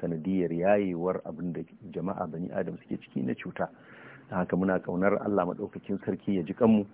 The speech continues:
da, a, rayar da sunnar karatun Alkur'ani da darasinsa da karanta shi da kuma ƙoƙarin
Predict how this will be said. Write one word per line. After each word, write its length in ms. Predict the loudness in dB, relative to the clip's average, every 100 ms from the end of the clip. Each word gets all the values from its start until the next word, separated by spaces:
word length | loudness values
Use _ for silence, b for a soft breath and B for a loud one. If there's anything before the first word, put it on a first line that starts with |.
| b b b b -12
da, 480 | -6 -4 -2 -4 -6 -10 -18 _ _ _
a, 420 | -8 -6 -6 -8 -14 -6
rayar 400 | 6 8 8 6 2
da 180 | -2 -6 -8 _ b b b -10
sunnar 240 | 0 0 0
karatun 400 | -2 -6 -4 -6
Alkur'ani 720 | -6 -6 -4 2 4 4 0 -4 -14 -18 -6
da 100 | 2
darasinsa 720 | 4 4 2 -4 0 0 0 -4 b b b b b b -4
da 560 | 0 2 2 0 -2 -8 _ b b _
karanta 480 | 2 4 4 4 2
shi 260 | 2 -2 -2 -8 _ _ _ _ -10
da 80 | -6
kuma 180 | 2 2
ƙoƙarin 640 | 2 2 6 8 6 2